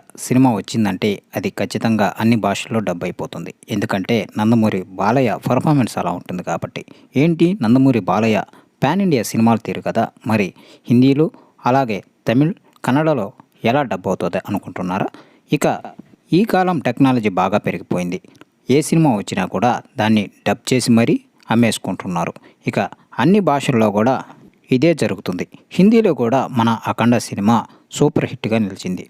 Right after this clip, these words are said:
అంతేకాకుండా ఓటీటీలో కూడా ఈ సినిమాకి కోట్ల రూపాయలు వచ్చేసాయి. అయితే ఇది తెలుగు ప్రొడ్యూసర్లకి ఒక్క రూపాయి కూడా ఇవ్వలేదని చెప్పుకోవాలి. అక్కడున్న కొందరు దీన్ని ప్రొడ్యూస్ చేసేశారు. ఇక ఇప్పుడొస్తున్న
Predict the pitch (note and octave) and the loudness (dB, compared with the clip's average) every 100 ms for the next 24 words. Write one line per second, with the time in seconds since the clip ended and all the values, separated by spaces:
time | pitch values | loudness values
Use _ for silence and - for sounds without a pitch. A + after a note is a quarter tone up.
0 | - G#2 G#2+ G#2 G2+ - A#2 D3 - _ | -6 -2 -2 -2 -4 2 2 2 -4 _
1 | - C#3 F#3 G3+ - C3 G#2+ - A2 C3 | 0 2 2 0 0 0 -2 0 2 0
2 | - - A2 - A2 A2 - G2+ _ - | -2 -4 -2 0 2 2 0 -6 _ -2
3 | C3 - C3+ A#2+ - G2+ - - - - | -2 0 0 -2 -2 -4 -4 -6 -8 -6
4 | - - - - - C3+ - G2+ - _ | -8 -10 -16 -18 -4 -2 0 -2 -6 _
5 | _ _ - F3 D#3+ A2 - _ - F3 | _ _ 2 4 4 0 -10 _ 0 2
6 | A3 D#3+ G#2+ - - A2+ B2+ B2+ C3 G#2+ | 2 0 0 -4 0 2 2 2 0 0
7 | - F#2+ - _ _ _ - - A#2 C#3+ | -2 -6 -6 _ _ _ -6 -4 0 0
8 | B2+ A2+ B2+ A#2+ G#2+ G#2 F#2 F2+ F#2+ C3 | 0 0 0 0 0 0 0 -4 0 0
9 | - - - - - E2+ - - - G2+ | -2 -12 -8 -4 -4 -6 -10 -10 -6 -4
10 | F#3 F#2 - - _ _ - A#2+ C3+ G3+ | -4 -4 -6 -12 _ _ 0 2 2 0
11 | _ _ _ - C3+ F3+ E3+ A2 _ - | _ _ _ -2 2 4 4 2 _ -4
12 | G2+ G#2+ - F2 - - - F2 - _ | -2 -4 -4 -10 -12 -10 -6 -6 -8 _
13 | _ - - G2 _ - - D#3 D#3 - | _ -8 -4 -4 _ -6 0 0 0 0
14 | F3 | 0